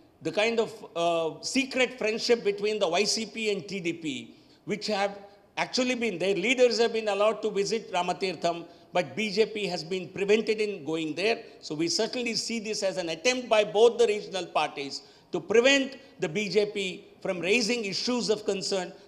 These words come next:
to the people of the state. Thank you. మరి చెప్పే వ్యక్తి ఆయనే అప్పుడు బీజేపీలో ఉన్నారు, ఆయనే దీన్ని వ్యతిరేకించారు. మరి ఇటువంటి,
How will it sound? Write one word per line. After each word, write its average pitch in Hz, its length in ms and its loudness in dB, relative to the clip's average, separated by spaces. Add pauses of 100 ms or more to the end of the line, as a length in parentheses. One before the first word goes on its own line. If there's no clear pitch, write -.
to 165 120 -4
the 165 120 -6
people 170 240 0
of 135 120 -2
the 123 80 -2
state. 110 320 -4 (360)
Thank 139 200 -4
you. 113 100 -6 (4000)
మరి 165 320 4 (220)
చెప్పే 175 320 6
వ్యక్తి 185 400 4
ఆయనే 180 460 6
అప్పుడు 180 240 2
బీజేపీలో 165 560 4
ఉన్నారు, 156 500 0 (420)
ఆయనే 214 520 8
దీన్ని 196 260 4
వ్యతిరేకించారు. 180 920 4 (320)
మరి 180 200 6
ఇటువంటి, 180 800 0